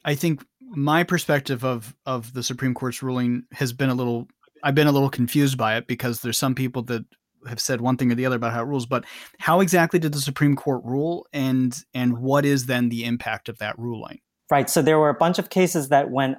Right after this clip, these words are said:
Speaker 2: up to the Supreme Court and then were consolidated, um,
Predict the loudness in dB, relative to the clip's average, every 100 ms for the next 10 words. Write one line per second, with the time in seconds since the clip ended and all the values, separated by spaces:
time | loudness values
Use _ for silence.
0 | _ 0 0 -2 -10 -6 -4 -4 -6 -4
1 | 0 0 0 2 2 2 -2 -4 -4 -6
2 | -6 -10 0 4 4 2 -2 -6 -8 -10
3 | -10 -12 -12 -4 -2 -2